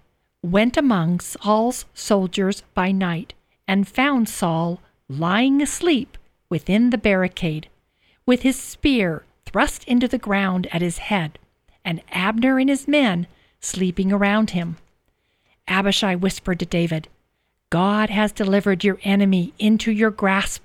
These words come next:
this day. Let me nail him to the ground with one thrust of the spear. I will not need a second thrust."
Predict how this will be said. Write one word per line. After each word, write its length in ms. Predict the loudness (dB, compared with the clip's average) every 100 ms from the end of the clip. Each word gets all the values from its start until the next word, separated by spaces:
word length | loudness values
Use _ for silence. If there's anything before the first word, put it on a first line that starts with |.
| _
this 220 | 0 0 0
day. 480 | 0 2 0 -6 _ _ _ _ _ _ _ 0
Let 280 | 2 4
me 120 | 4 4
nail 380 | 4 4 4
him 160 | 4 4
to 140 | 2
the 80 | 0
ground 500 | 2 2 2 2 0
with 160 | -2 -2
one 320 | 2 2 2
thrust 420 | 0 0 0 0
of 120 | -2
the 80 | -2
spear. 600 | -4 -8 -4 -2 -2 -6 _ _ _ -20 -4
I 100 | 0
will 160 | 2 4
not 380 | 4 4 2 2
need 420 | 4 4 2 -2 -2
a 100 | -2
second 460 | -2 -2 0 -2 -4
thrust." 500 | -4 -2 -2 -6